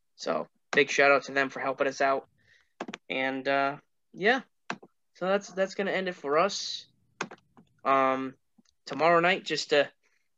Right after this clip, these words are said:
end off quick, I think we might be doing another football, uh, our first football podcast on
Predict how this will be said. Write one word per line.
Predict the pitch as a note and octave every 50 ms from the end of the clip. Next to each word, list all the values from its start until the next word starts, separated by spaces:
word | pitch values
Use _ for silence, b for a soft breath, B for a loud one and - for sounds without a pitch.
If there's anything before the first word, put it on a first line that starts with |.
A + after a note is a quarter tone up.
| _ _ -
end | D#3 D#3+ E3 D#3+
off | D3+ C#3+ -
quick, | - - F#3 G3+ G#3+ G#3+ - -
I | C#3+ C3+
think | - - D#3+ E3 E3 -
we | D3 D3 D3
might | C#3+ D3 D3+ D#3+ E3+ - -
be | D#3+ E3
doing | D#3 D3 D3+ D#3 D#3+ D#3+ D#3+ - -
another | C#3 C#3+ C#3+ D3+ D3+ C#3
football, | - - - F3+ E3+ - - - - - A#2 C3
uh, | C3+ B2 - -
our | - F2+ G#2+ A2 - -
first | - - F3+ F3 E3 - - - -
football | - - - D3 - - D3+ C#3+ C3+ - -
podcast | - D3 C3+ A#2+ G2+ - - C3 C3+ C3+ C#3 - - C3+
on | C3 B2+ B2